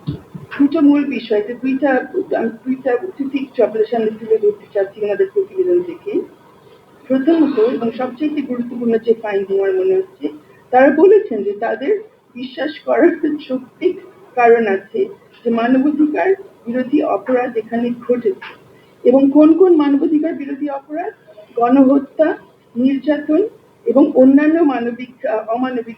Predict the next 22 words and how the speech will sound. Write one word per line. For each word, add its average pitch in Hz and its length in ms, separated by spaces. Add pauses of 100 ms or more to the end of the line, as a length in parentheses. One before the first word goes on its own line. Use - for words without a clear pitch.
ঘটনা, 208 440 (380)
যেগুলো 269 400
একটি - 460 (220)
ব্যাপক 277 560
এবং 269 320
পদ্ধতিগত 302 840
ব্যবস্থার 269 600
মাধ্যমে 302 640 (380)
যারা 247 240
প্রতিবাদ 320 600
করছিলেন, 302 460
আন্দোলন 269 400
করছিলেন, 285 420
আন্দোলনকারীদের 285 960
বিরুদ্ধে 262 520 (340)
এবং 285 200
অন্যান্য 302 500
নাগরিকদের 208 640
বিরুদ্ধে 185 460
যারা 220 240
আন্দোলনের 247 580 (500)
সাথে 262 320